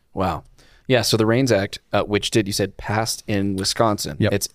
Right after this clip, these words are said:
Speaker 1: a law in Wisconsin.
Speaker 2: As far as I know, it's the only state that has that. There are some states that have similar things. I think Michigan has something similar, something in, like, that field.
Speaker 1: Mm-hmm.
Speaker 2: But, uh, Wisconsin has by far the strongest. It's the model legislation for the
Speaker 1: Gotcha.
Speaker 2: country.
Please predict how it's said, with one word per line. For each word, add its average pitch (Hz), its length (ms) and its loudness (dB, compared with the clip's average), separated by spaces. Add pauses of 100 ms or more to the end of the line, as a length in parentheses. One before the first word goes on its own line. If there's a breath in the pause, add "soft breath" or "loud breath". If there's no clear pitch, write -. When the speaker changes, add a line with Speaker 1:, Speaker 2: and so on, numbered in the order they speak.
Speaker 1:
a 101 140 0
law 104 220 4
in 110 120 0
Wisconsin. 98 500 -6
Speaker 2:
As 120 80 2
far 247 140 4
as 277 80 2
I 226 40 6
know, 196 120 4
it's - 80 2
the 135 80 4
only 131 180 4
state - 200 0
that 107 120 0
has 101 320 2
that. 87 240 0
There 131 140 4
are 151 40 4
some 175 160 2
states 165 180 2
that 156 40 4
have 127 160 4
similar 139 400 4
things. 147 260 2
I 104 40 4
think 98 160 0
Michigan 131 340 2
has 123 100 0
something - 280 0
similar, 190 400 4
something - 280 -2
in, 101 120 0
like, 95 220 -4
that - 120 -4
field. 139 320 2 (220 loud breath)
Speaker 1:
Mm-hmm. 98 140 -2
Speaker 2:
But, 117 360 4
uh, 113 180 6
Wisconsin 120 380 4
has 104 140 2
by 90 140 0
far 98 260 2
the 98 40 0
strongest. 95 460 0
It's 104 120 -2
the 107 60 0
model 90 260 -2
legislation 95 500 -4
for - 60 -12
the - 40 -6
Speaker 1:
Gotcha. - 100 -4
Speaker 2:
country. - 260 -6